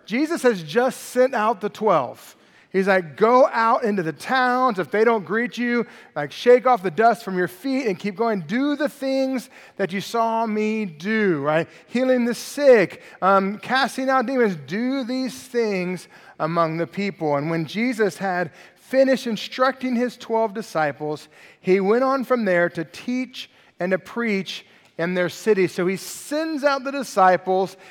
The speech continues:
and then he begins to walk around Capernaum and Bethsaida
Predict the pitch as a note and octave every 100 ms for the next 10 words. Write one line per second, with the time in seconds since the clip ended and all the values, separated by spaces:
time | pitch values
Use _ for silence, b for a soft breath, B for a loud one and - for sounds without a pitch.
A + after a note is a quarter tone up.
0 | B E3+ F3+ E3+ D#3+ A3+ C4+ B3+ A3 A#3
1 | A3+ F3+ F3+ E3 A3 A#3+ A#3+ A#3+ A#3 A3+
2 | A3+ B B - A3 A3 - A#3+ A#3+ A#3
3 | G#3 F#3 F3 F3 F#3 - - B3 B3 A#3+
4 | A3+ G3 E3+